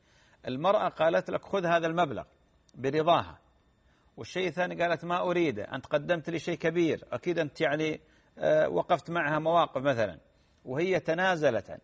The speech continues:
ما لها علاقة، ما لها علاقة. لكن إذا حببت والله تقول: "والله أنا أبغى أكافئها وأرجع لها المبلغ"، هذا راجع لك، أو تشتري لها هدية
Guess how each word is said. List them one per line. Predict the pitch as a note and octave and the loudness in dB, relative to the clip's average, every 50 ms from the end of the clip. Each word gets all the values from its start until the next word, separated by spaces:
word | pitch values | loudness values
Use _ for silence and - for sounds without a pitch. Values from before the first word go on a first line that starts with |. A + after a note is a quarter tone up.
| _ _ - | _ _ -14
ما | G#2 B2+ D3 D3 D#3 F3 G#3 | -10 -10 -6 -4 -4 -2 -2
لها | G#3 | -2
علاقة، | D#3+ F#3 G#3+ A3 G3 - - - _ _ _ _ _ _ _ _ | 0 2 2 2 2 0 -4 -14 _ _ _ _ _ _ _ _
ما | - - D#3+ F3+ | -8 -6 -4 -4
لها | F3 D3+ | -2 -2
علاقة. | E3 D#3 C3+ G#2+ - - - | 0 -2 -2 -4 -4 -10 -14
لكن | E2+ G2+ A2 A2+ - C3+ | -10 -10 -8 -8 -8 -8
إذا | C3 B2 B2 | -6 -4 -4
حببت | G#2 A#2+ B2+ D#3 F3+ D3+ - - | -4 -4 -4 -4 -4 -6 -4 -6
والله | C#3+ C#3+ C3 | -4 -4 -2
تقول: | - D3 C#3 C#3+ C#3+ | -4 -4 -4 0 2
"والله | C#3+ C#3+ C3+ B2+ D3+ | 2 4 2 2 2
أنا | D3+ C#3+ C#3 - - _ - _ _ - _ | 2 2 0 0 -4 _ -20 _ _ -8 _
أبغى | D#3+ C#3+ C#3 C#3+ C#3 C#3 | -2 0 2 2 0 0
أكافئها | C3+ - E3 D#3 D3+ D3+ G3 G3 D3 C3+ | 0 0 0 -2 0 0 0 0 2 2
وأرجع | C#3 C#3 C3+ C#3 C3+ C3+ D#3 F3+ D3+ | 2 4 2 2 2 2 0 0 2
لها | C#3+ C#3 C3 | 2 2 2
المبلغ"، | C3 C3+ D3+ D3+ C3+ B2+ C3 C3 C3+ - _ _ _ _ _ _ _ | 2 2 0 0 2 2 2 2 0 0 _ _ _ _ _ _ _
هذا | - B2+ C3+ D3 D#3 | -6 -4 -2 -2 0
راجع | F3 F#3 E3+ E3 D#3 | 0 0 0 0 -2
لك، | D3 G3+ F#3+ - _ - _ - | -2 -2 -4 -6 _ -14 _ -8
أو | B2+ | -6
تشتري | A#2+ - C3 - - - D3+ E3 E3+ | -6 -6 -12 -6 -2 0 0 2 2
لها | D3+ C#3+ C3+ C3 B2+ B2+ - - - A2 B2 | 2 2 0 2 2 2 0 -2 -2 -4 -2
هدية | C3 D3 D#3 C#3+ C3 B2+ B2+ B2 | 0 0 0 2 4 2 2 2